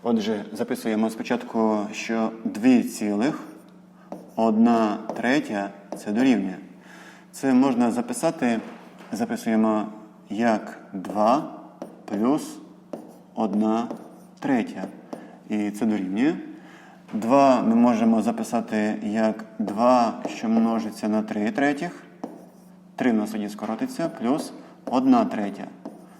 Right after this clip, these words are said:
Тепер у нас знаменник спільний три,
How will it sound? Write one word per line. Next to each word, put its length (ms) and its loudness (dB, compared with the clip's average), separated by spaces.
Тепер 300 0
у 40 2
нас 360 -2
знаменник 540 6
спільний 460 0
три, 320 0